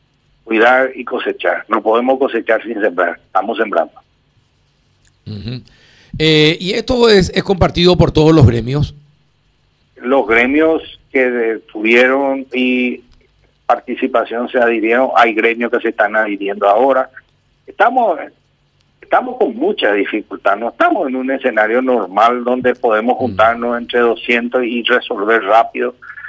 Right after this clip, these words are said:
Speaker 1: Eh, estamos usando las herramientas que podemos y con lo que tenemos para tratar de co-, construir acuerdos entre nosotros como actores económicos para que los demás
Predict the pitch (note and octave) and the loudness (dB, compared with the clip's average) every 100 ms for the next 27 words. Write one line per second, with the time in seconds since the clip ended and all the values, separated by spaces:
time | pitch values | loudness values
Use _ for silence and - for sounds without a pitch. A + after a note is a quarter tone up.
0 | - _ _ C3 A#2+ A2+ G#2+ G#2 G2+ G2 | -18 _ _ -8 -4 -4 -4 -6 -8 -6
1 | - - C3 C#3 C#3 C3 - B2 C3+ B2+ | -4 0 0 0 -2 -4 0 0 0 0
2 | B2 B2 A#2+ A2 A#2+ B2+ B2+ A#2+ - B2 | 0 0 0 2 0 2 4 2 0 -2
3 | A#2 A2 C3 C3+ C#3+ C#3+ - - B2+ B2+ | 2 2 2 2 0 0 -4 -12 -2 0
4 | B2 A#2+ A#2+ A2 A2 A#2+ B2+ B2 C3 B2+ | 0 0 0 0 0 2 2 2 0 2
5 | B2 - - _ _ _ _ - A#2 - | 2 -2 -14 _ _ _ _ 0 2 2
6 | A#2+ B2 A#2+ B2 A#2 _ _ B2+ A#2 - | 0 0 0 -2 -4 _ _ -2 -2 0
7 | A2+ A#2+ A#2 - B2+ B2+ C3 B2 C3 A#2+ | 0 2 2 2 0 0 -2 -2 -4 -2
8 | A2 A#2 A#2 B2 - A#2+ A#2 A2+ - B2+ | 0 0 0 -2 -2 0 2 2 2 0
9 | B2 C3+ B2 B2+ A2+ A#2+ B2 B2 B2 - | 2 0 -2 -4 -2 0 0 0 0 2
10 | A#2 A#2 - B2 A2+ A#2 A2 A2+ G#2 A2 | 2 0 -2 -2 0 0 0 -2 -2 0